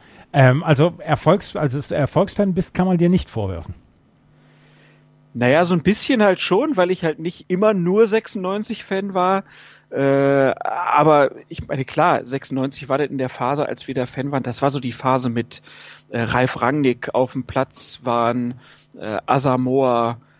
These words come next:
Speaker 2: Otto Addo, dann auch irgendwann Schimak, äh,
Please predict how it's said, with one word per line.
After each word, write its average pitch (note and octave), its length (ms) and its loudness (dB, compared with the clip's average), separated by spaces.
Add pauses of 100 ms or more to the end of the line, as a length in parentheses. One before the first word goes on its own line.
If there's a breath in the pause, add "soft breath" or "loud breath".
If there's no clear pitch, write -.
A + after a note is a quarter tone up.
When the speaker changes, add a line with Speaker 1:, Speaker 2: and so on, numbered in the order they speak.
(180 soft breath)
Speaker 2:
Otto C3+ 400 -2
Addo, A#2+ 500 0
dann A#2+ 300 -6
auch - 260 -6
irgendwann A#2+ 480 -4
Schimak, - 920 -2
äh, B2+ 440 0